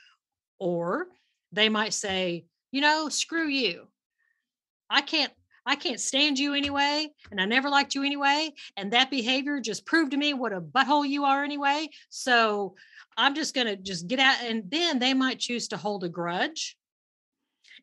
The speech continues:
And every time you see them outside, they might give you a nasty look or not look at you at all or be passive aggressive in some kind of way. Again, all of that belongs to them.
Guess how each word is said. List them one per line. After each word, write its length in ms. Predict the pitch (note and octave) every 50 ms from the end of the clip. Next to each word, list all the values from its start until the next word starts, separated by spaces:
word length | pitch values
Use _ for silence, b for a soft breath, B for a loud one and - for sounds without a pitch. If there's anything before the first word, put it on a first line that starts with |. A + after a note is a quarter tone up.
| _ _
And 200 | A#3 G#3+ G#3 A#3
every 240 | A#3 A3 A3 B3+ C4+
time 280 | - - C4 B3 A#3+ A#3+
you 80 | A3+
see 240 | - - - B3+ B3+
them 140 | A#3+ A#3 A#3
outside, 680 | A3 A3+ A3 A3 - G#3+ F#3+ F#3 F#3+ G#3 B3 C#4+ B3+
they 140 | G#3+ G#3 G3+
might 260 | G3+ G3+ G3 G3 F3+
give 140 | E3 G#3 F#3
you 100 | G#3 G3
a 40 | F#3+
nasty 440 | F#3 F#3 F#3+ G3 F#3 - - G#3+ F#3
look 380 | F3 F3+ F#3+ G#3+ B3+ C4 B3+
or 300 | G#3 G#3 F#3 F3 F3+ F3+
not 240 | F3 F#3 F#3+ G3+ G#3
look 140 | F#3+ F3+ -
at 160 | F#3+ - -
you 120 | F#3 F3+ F3
at 60 | F3
all 280 | E3+ E3+ F3 F#3 G#3
or 40 | G#3+
be 140 | F3+ G3 F#3+
passive 420 | F#3 - G3+ G3+ F3+ - - F3+
aggressive 420 | F3+ F3 - F3+ F#3 E3 - F#3 F3
in 80 | F3+
some 180 | E3 - F#3+ F3+
kind 240 | F3 - F3+ F3+ F3
of 60 | D#3
way. 440 | D#3+ D#3+ D#3+ D#3 D#3+ F3 A#3+ C4+ - _ _ _ _ _ _ _ _ _ _ _ _ -
Again, 400 | F#3+ F3 A3+ C4+ C#4+ C4 A#3 A3+ -
all 240 | - G3+ B3+ D#4+ E4+
of 60 | D#4+
that 180 | C#4+ C#4+ C#4 A#3+
belongs 420 | B3 B3 A#3+ A#3+ B3+ B3+ A3+ -
to 120 | - A3 F#3
them. 320 | G3+ A#3 A3+ F3 D#3 -